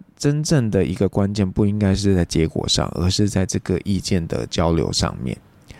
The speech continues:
对，所以我觉得公投的做法看起来很民主，可是啊，实际上，嗯，是一个蛮下下策的，是利用这个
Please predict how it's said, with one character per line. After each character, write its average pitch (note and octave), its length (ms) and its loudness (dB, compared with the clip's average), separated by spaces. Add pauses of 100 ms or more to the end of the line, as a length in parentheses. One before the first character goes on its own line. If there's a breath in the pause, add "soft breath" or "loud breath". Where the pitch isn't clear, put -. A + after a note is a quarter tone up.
(640 loud breath)
对， C#3 160 2
所 C3+ 160 2
以 D3 180 6
我 A2 240 2
觉 A#2 240 2
得 B2 220 2
公 C3 200 -2
投 B2 180 4
的 G#2+ 40 4
做 G#2+ 240 2
法 F2+ 300 -2
看 B2 160 0
起 A2 100 -2
来 F#2 120 4
很 E2+ 80 0
民 F2 220 -2
主， D2+ 300 -2
可 - 180 -2
是 A2 280 2
啊， F#2 260 2
实 F#2 220 0
际 G#2 180 2
上， G2 400 0
嗯， F2 240 -6
是 G2 320 2
一 F2 100 4
个 F2 160 0
蛮 D#2 240 -2
下 F2 160 0
下 C#2+ 220 -2
策 - 180 0 (120)
的， - 100 -10 (420 loud breath)
是 G#2+ 360 2
利 G#2+ 220 2
用 G#2 200 4
这 F2+ 160 -2
个 E2 420 -2